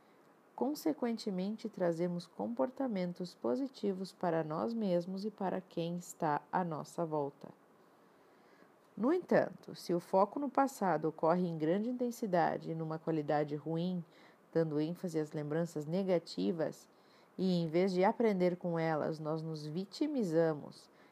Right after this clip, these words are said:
e deixamos as boas memórias esquecidas, o presente será sem esperança e confiança. Já quando focamos com a intensidade certa o passado,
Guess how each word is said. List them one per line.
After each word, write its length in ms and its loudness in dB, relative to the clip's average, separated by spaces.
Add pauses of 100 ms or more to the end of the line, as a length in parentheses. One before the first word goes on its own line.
(160)
e 80 -6
deixamos 600 0
as 220 2
boas 400 6
memórias 640 2
esquecidas, 880 -4 (800)
o 60 6
presente 640 4
será 460 2 (160)
sem 440 0
esperança 800 0
e 120 -2
confiança. 840 -4 (1700)
Já 380 6
quando 300 2
focamos 520 0
com 140 -10
a 80 -2
intensidade 640 -2
certa 580 0 (420)
o 60 -6
passado, 720 0